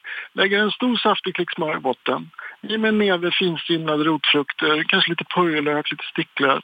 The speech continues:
lite citronskal. Lägger på den här biten med, med brax. Och med en bit till smör, pressar över lite citron,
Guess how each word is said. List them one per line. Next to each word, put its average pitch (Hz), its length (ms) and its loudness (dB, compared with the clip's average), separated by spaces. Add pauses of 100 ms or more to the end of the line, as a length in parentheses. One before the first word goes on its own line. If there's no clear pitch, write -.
lite 151 180 -8
citronskal. 151 800 2 (400)
Lägger 190 200 0
på 185 260 0
den 208 100 0
här 185 100 0
biten 170 480 -4
med, 156 280 -8
med 151 140 -4
brax. 180 240 0 (580)
Och 202 120 -4
med 226 100 0
en 214 100 2
bit 196 180 0
till 269 300 -2
smör, 202 320 0 (120)
pressar 196 320 0
över 170 220 -2
lite 156 180 -6
citron, 220 600 0